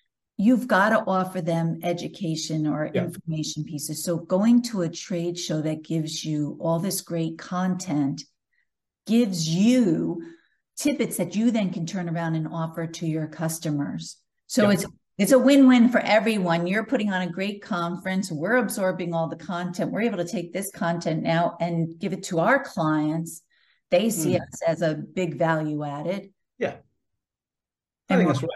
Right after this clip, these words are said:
Speaker 2: Yeah.
Speaker 1: more knowledgeable in the space and making it more effective.
Speaker 2: Yeah, I, I would also say, add one other thing. I think if, you know, people that are coming to the trade shows on the vendor side,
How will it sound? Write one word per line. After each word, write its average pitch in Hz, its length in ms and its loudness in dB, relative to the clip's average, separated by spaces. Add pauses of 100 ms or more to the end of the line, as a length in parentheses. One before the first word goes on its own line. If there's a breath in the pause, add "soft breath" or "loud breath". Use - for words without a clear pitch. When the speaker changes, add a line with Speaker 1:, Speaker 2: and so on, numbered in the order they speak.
(120)
Speaker 2:
Yeah. 190 220 4
Speaker 1:
more 165 200 -4
knowledgeable 180 540 2
in 160 140 2
the 156 80 2
space 208 580 2
and 175 140 0
making 220 380 4
it 175 140 -2
more 170 440 -2 (160)
effective. 180 680 -4 (1300 soft breath)
Speaker 2:
Yeah, 262 200 -4
I, 202 200 -2 (120)
I 226 40 2
would 208 100 2
also 202 320 2
say, 135 260 0
add 135 220 0
one 135 200 2
other 117 140 0
thing. 143 220 -6
I 127 60 -2
think 151 200 -6
if, 127 160 -8
you 139 140 0
know, 123 120 2
people 123 440 -4
that 117 140 2
are 117 120 0
coming 127 460 0
to 120 100 -6
the 117 60 -6
trade 123 340 -2
shows 113 280 -2
on 110 80 -4
the 107 80 -6
vendor 123 300 0
side, 98 380 -8